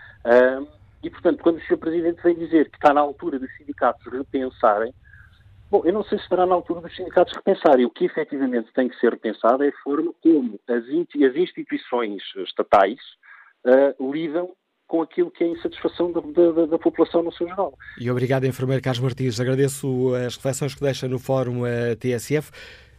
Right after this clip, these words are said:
Speaker 2: Volto a convidar os nossos ouvintes, eh, como é que olham para estes alertas do Presidente da República. Marcelo Rebelo de Sousa considera que a decisão do Supremo Tribunal Administrativo e o parecer da Procuradoria-Geral da República sobre a rescisão civil dos, eh,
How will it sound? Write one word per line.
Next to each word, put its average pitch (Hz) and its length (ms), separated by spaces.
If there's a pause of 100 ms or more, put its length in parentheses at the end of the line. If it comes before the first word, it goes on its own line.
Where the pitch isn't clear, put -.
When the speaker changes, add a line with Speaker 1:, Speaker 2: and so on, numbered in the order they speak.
(180)
Speaker 2:
Volto 143 180
a - 20
convidar 139 360
os 120 140
nossos 127 260
ouvintes, 135 440
eh, 127 580 (100)
como 135 200
é 135 40
que 127 800
olham 135 220
para 127 140
estes 104 540 (160)
alertas 120 460
do 117 100
Presidente 113 640
da 113 280
República. 131 600 (320)
Marcelo 120 320
Rebelo 113 220
de - 60
Sousa 131 260
considera 127 400
que 131 100
a 120 60
decisão 135 500
do 123 100
Supremo 127 360
Tribunal 123 300
Administrativo 120 640 (240)
e 143 160
o 147 80
parecer 139 480
da 110 140
Procuradoria-Geral 117 800
da 113 80
República 110 640 (260)
sobre 120 340
a - 20
rescisão 120 340
civil 113 420
dos, 110 320
eh, 113 240